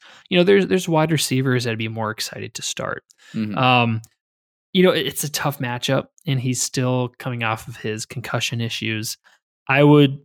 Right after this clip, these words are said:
Speaker 1: try to steer away from David Johnson. I think it's pretty clear this team is moved on from David Johnson
Speaker 2: Yep.
Speaker 1: and, uh, letting Watson make it happen himself. So
Speaker 2: Mm-hmm.
Speaker 1: I would avoid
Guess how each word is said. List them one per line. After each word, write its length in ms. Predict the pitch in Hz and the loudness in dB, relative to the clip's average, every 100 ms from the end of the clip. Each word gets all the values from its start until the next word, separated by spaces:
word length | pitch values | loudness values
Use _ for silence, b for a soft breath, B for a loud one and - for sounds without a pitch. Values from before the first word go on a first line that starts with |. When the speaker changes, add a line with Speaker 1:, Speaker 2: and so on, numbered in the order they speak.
| _ | _
Speaker 1:
try 200 | - 131 | -2 -2
to 80 | 123 | 0
steer 280 | - 135 117 | -2 -2 0
away 180 | 113 113 | 0 -2
from 160 | - | -6
David 260 | - 110 107 | -8 -6 -6
Johnson. 640 | - 104 104 - 107 110 - | -6 -6 -6 -8 -8 -8 -6
I 120 | 127 | -4
think 160 | 143 123 | -2 -2
it's 100 | - | -2
pretty 220 | 143 120 | 0 0
clear 320 | - 131 120 | -2 -4 -2
this 140 | 113 - | -4 -8
team 360 | - 120 113 | -4 -4 -2
is 320 | 110 104 104 - _ _ - | -4 -4 -8 -10 _ _ 0
moved 440 | 147 156 151 131 | 6 8 8 6
on 300 | 127 127 127 | 4 4 2
from 200 | 123 131 | 0 0
David 260 | 117 113 110 | 0 0 0
Johnson 540 | 120 107 110 127 127 - - | 0 0 -2 -4 -4 -6 -6
Speaker 2:
Yep. 140 | 95 - | -4 0
Speaker 1:
and, 280 | 127 127 | 0 2
uh, 260 | 120 120 117 | 2 2 2
letting 480 | 120 123 131 131 113 | 2 2 2 -2 -2
Watson 560 | 113 127 - 143 135 - | -2 -2 -4 -6 -8 -6
make 180 | 123 127 | -6 -4
it 60 | 123 | -2
happen 260 | 127 135 | -2 -2
himself. 560 | 117 110 160 165 - - - | -6 -6 -4 -6 -10 -18 -6
So 300 | - 120 113 | 0 0 0
Speaker 2:
Mm-hmm. 360 | 104 104 135 185 - | -4 -8 -10 -10 0
Speaker 1:
I 140 | 170 | 6
would 120 | 220 | 6
avoid 380 | 202 170 165 160 | 8 8 6 6